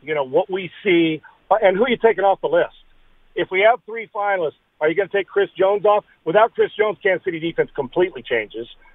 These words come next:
We know that Bosa is a game wrecker, and Parsons with the naked eye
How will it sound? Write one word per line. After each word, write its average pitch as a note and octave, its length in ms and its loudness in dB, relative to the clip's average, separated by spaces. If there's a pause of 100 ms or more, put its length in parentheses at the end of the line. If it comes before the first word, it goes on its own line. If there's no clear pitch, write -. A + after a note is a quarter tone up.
We E3 160 0
know A3+ 220 4
that F#3 200 -10
Bosa D#3+ 540 -6 (240)
is E3+ 140 -10
a D#3+ 120 -4 (100)
game F3 260 -6
wrecker, D#3+ 460 -2
and - 140 -16
Parsons G#3 540 -2
with E3+ 120 -6
the D#3+ 80 -4
naked E3 320 -2
eye D#3+ 320 4